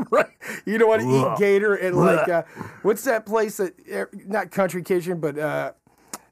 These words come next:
Speaker 2: Oh, um,
Speaker 1: that other joint. You don't wanna eat gator
Speaker 2: Cracker
Speaker 1: there.
Speaker 2: Barrel?
Speaker 1: Cracker Barrel. <laughs> You don't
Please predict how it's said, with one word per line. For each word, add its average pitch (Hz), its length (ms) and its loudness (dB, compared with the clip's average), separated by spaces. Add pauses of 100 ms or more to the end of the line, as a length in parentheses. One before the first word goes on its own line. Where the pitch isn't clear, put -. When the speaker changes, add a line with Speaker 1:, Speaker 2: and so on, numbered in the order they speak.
(200)
Speaker 2:
Oh, 127 360 0 (100)
um, 110 560 -2 (840)
Speaker 1:
that 180 240 0
other 170 200 0
joint. 156 320 -4
You 170 100 -2
don't 160 100 0
wanna 151 140 0
eat 143 180 -12
gator 151 200 -4
Speaker 2:
Cracker 151 200 2
Speaker 1:
there. 160 80 2
Speaker 2:
Barrel? 180 240 4
Speaker 1:
Cracker 214 380 2
Barrel. 196 240 4
<laughs> - 120 -10
You 247 100 2
don't - 20 -2